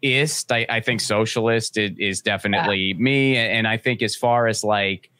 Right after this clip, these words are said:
Speaker 1: transitioning the United States away from capitalism,
Speaker 2: Mm-hmm.
Speaker 1: I, I think a market socialist, uh, model would be the best way to go. I mean, realistically, I, I would actually like to be a little further left than that. But,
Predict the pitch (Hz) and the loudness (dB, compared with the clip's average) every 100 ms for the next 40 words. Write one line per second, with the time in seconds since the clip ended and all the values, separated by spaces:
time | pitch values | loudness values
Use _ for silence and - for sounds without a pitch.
0 | _ _ _ _ _ - 151 139 120 147 | _ _ _ _ _ -4 0 0 2 0
1 | - 139 131 117 113 110 113 113 107 - | 2 2 2 2 2 2 0 0 -2 -2
2 | 110 110 113 101 107 104 98 87 101 104 | -2 0 -2 0 0 -2 -4 -4 -4 -2
3 | 110 127 127 135 143 131 107 110 110 110 | 0 0 2 2 2 2 0 0 -2 -2
4 | 117 110 104 104 104 107 104 - 110 98 | -2 0 0 2 0 0 -4 -2 -2 -2
5 | - 104 101 98 95 - - 98 92 92 | 0 0 0 0 -2 -8 -4 -2 0 0
6 | 95 101 117 117 101 87 95 95 95 92 | 0 2 2 2 0 -2 -2 0 0 -2
7 | 87 _ _ _ _ - 107 95 98 - | -4 _ _ _ _ -4 -4 -2 -2 -2
8 | 104 92 90 104 107 120 113 85 90 95 | -2 0 0 0 2 2 2 0 -2 -2
9 | 90 98 92 95 101 120 113 117 113 104 | -2 -2 0 -2 -2 -4 -2 0 0 0
10 | - 120 113 110 - 101 101 98 98 98 | 0 0 0 -2 -2 -2 -2 -2 -4 -2
11 | 95 95 95 113 113 123 117 123 - 127 | 0 0 -2 0 0 2 0 0 0 0
12 | 123 127 127 95 92 | 0 -2 -2 -2 -4